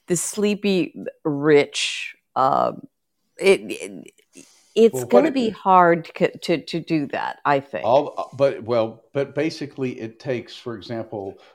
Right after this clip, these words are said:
Speaker 2: uh, all, ba-, it take all the ports, uh,
Speaker 1: Mm-hmm.
Speaker 2: all the bridge connection, uh,
Speaker 1: Mm-hmm.
Speaker 2: o-, o-, across the mouth of the Sea of Azov. All that is now within, uh,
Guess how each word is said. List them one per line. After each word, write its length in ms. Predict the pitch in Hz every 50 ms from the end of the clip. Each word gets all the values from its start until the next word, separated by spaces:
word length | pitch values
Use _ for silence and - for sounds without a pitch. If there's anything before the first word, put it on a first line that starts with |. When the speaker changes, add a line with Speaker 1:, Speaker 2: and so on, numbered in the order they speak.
| _ _ -
Speaker 2:
uh, 300 | - 98 90 87 85 - - _ - - _ _ _ _ _ -
all, 440 | 107 120 135 139 139 127 - - -
ba-, 320 | 117 113 117 - 82 - - _ - 131 - - _ _ _ -
it 140 | 120 117 -
take 400 | - 180 180 170 175 - - - - -
all 160 | 139 156 170 165
the 80 | 160
ports, 640 | 160 - - 139 117 110 107 - - - - - _ _ _ _ _ _ _ _ _ _ - -
uh, 40 | 123
Speaker 1:
Mm-hmm. 160 | - 440 523 123
Speaker 2:
all 260 | 131 131 131 - - 123 113
the 100 | 135 123
bridge 320 | 131 143 165 160 160 -
connection, 760 | - 170 131 127 120 117 - - - 113 107 110 110 110 - - 101
uh, 20 |
Speaker 1:
Mm-hmm. 540 | 95 76 - 233 254 262 - 269 311 349 -
Speaker 2:
o-, 60 | - - _ _ _ - 123
o-, 40 |
across 400 | 113 - - 131 - 92 - -
the 100 | - 101
mouth 280 | 92 107 107 104 - -
of 100 | 107 92
the 100 | 104 104
Sea 200 | - - 113 107
of 120 | 101 90
Azov. 420 | 95 95 92 87 87 87 76 78 - _ - - _ _ _ -
All 320 | 117 123 139 151 147 131
that 240 | 127 127 120 120 - 110
is 140 | 98 107
now 240 | 104 107 101 98 101
within, 340 | 98 92 98 95 95 95 - _ _ _ _ _ _ _ _ _ _ _ _ _ _ -
uh, 60 | -